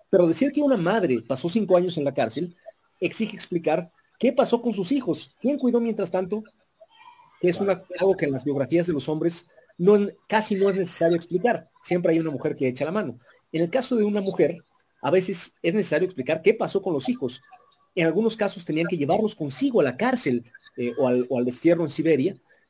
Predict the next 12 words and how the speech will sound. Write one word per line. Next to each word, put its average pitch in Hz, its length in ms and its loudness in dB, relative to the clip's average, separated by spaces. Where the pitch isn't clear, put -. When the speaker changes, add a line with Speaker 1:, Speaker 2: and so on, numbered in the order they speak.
Speaker 1:
En 151 120 0
otros 185 280 0
tenían 156 200 -4
que 170 80 -8
buscar 135 280 -2
el 151 100 2
apoyo, 147 440 -2
que 147 100 -2
esto 147 200 -2
es 131 140 -6
muy 190 180 8
importante, 135 600 -2